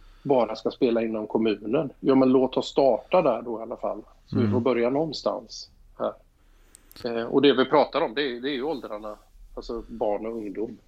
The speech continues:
Speaker 1: upp till noll två och yngre då. Det är ju från gymnasiet och sen ner till lägsta ålder. Och det är inga stora sammandrag, det är enstaka matcher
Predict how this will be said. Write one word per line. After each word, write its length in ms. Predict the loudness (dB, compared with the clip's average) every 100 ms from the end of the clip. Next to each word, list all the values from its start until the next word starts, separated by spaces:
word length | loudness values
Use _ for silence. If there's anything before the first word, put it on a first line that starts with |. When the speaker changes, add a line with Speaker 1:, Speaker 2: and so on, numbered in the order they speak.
| _
Speaker 1:
upp 240 | -4 -4 -2
till 140 | -2
noll 220 | 0 -4 -4 -2
två 260 | -2 -2
och 220 | -6 _ -20 -20 _ -6
yngre 220 | -4 -2 -2
då. 160 | -2 2
Det 100 | 2
är 40 | 4
ju 260 | 4 2 -2
från 200 | 0 2
gymnasiet 460 | 4 2 0 2 0
och 60 |
sen 220 | 2 2
ner 260 | 0 -4 -4
till 180 | -2 -4 -4 -2
lägsta 360 | 2 2 0 0
ålder. 260 | 0 -2 -10 _ _ _ -20 -20 -20 _ _ -20 _ -20 -20 -20 -20 -20 2
Och 120 | 6
det 80 | 6
är 100 | 6
inga 280 | 4 0 0
stora 380 | 0 2 0
sammandrag, 680 | 2 0 0 -4 -4 -4 -4 -2
det 60 |
är 160 | 2 2
enstaka 520 | 0 0 0 2 0
matcher 600 | 0 -4 -12 -8 -6